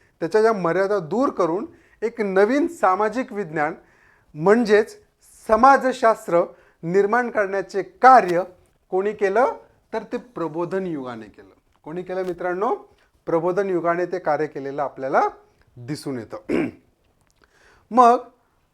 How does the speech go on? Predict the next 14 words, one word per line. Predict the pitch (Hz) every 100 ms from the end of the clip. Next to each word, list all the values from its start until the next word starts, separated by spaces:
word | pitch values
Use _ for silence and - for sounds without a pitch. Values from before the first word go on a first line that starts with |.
| _ _ _ _
प्रबोधन | 202 208 254 254
युगात | 247 254 254
मग | 240
काय | 254 240
झालं? | 240 233 233 311 _ _ -
तर |
समाजाचा | 247 - 226 233 262 262 254 285 370 220
वैज्ञानिक | 196 202 233 262 247
दृष्टीने | 220 226 262 247
अभ्यास | 226 233 240
करणारे, | 233 226 226 226 311 - _ _ _ _
वास्तवदर्शी, | 139 202 202 - 269 269 247 233 254 285 339 _ _ 143
वर्तमानाशी | 139 214 220 269 262 247 254 247 254
निगडीत | 233 220 202